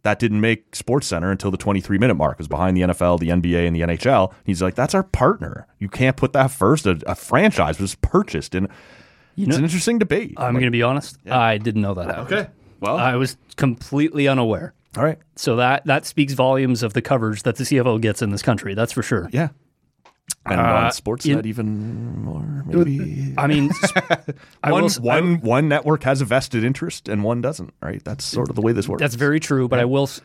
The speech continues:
Speaker 2: I will say I'm not a huge C F L fan. I support the league.
Speaker 1: Right.
Speaker 2: I like going to Argos games
Speaker 1: Sure.
Speaker 2: because it's a good time.
Speaker 1: Yeah.
Speaker 2: Um, I certainly don't follow it very closely. Um,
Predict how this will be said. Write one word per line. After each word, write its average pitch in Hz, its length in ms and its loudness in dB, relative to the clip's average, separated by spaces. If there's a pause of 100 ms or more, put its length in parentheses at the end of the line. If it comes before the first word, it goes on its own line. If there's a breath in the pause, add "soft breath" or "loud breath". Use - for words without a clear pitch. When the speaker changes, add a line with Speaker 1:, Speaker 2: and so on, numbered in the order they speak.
(100)
Speaker 2:
I 127 120 -2
will 143 120 0
say 127 240 -2
I'm 135 260 2
not 139 180 4
a - 20 -2
huge 131 240 -2
C 131 160 0
F 123 100 0
L 120 100 4
fan. 110 320 0
I 120 120 0
support - 560 -2
the 113 80 -6
league. 101 360 -4
Speaker 1:
Right. 113 260 4
Speaker 2:
I 117 120 2
like 117 240 2
going 131 340 6
to 135 120 0
Argos 104 440 0
games 95 340 -4
Speaker 1:
Sure. 110 140 4
Speaker 2:
because 107 200 0
it's 104 120 -8
a 110 40 -8
good 107 220 -2
time. 90 300 -4
Speaker 1:
Yeah. 156 160 -2 (460 loud breath)
Speaker 2:
Um, 101 540 2 (160)
I 107 100 -4
certainly 131 360 0
don't 110 200 2
follow 87 480 2
it 82 140 -8
very 92 240 -4
closely. 87 540 -6 (220)
Um, 92 460 0